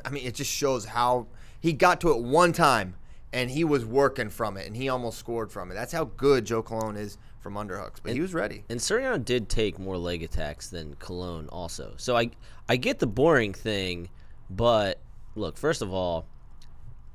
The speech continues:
Speaker 2: that's Soriano. Like, Soriano's gonna do what he needs to do to win. And if he feels that,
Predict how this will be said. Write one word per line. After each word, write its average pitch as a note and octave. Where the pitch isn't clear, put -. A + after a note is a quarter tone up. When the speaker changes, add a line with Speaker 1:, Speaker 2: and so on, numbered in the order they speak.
Speaker 2:
that's D#3+
Soriano. G#2
Like, F2+
Soriano's D#3+
gonna A2
do G2+
what F2+
he F#2+
needs E2+
to D2+
do E2
to C#2+
win. D#2
And D2+
if E2
he -
feels B2
that, F2+